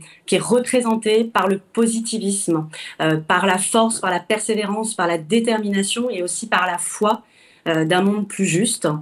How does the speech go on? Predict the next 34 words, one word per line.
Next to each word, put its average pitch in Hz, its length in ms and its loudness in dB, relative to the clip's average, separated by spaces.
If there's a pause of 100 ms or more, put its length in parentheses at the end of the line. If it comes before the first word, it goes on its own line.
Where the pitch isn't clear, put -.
(480)
Euh, 170 600 2 (540)
et 202 280 0 (120)
quand 247 240 0
on 233 100 2
lit 226 160 2
ça, 240 340 2
en 190 80 -4
tout - 100 -10
cas 202 140 0
pour 202 260 -2
moi, 196 380 0 (320)
euh, 165 160 2
quand 196 180 0
j'ai 202 160 2
lu 226 140 2
tous 202 140 -8
ces 180 260 0
écrits 247 260 0
qui 220 100 -2
étaient 180 200 0
aussi 190 300 -2
beaux 214 140 2
les 190 200 2
uns 175 100 2
que 170 140 -6
les 180 160 -6
autres 196 120 -12
par 165 140 -4
leur 160 140 -4
diversité, 165 640 -2 (440)
eh 175 120 4
bien 202 200 4
j'étais, 214 320 4
euh, 185 180 2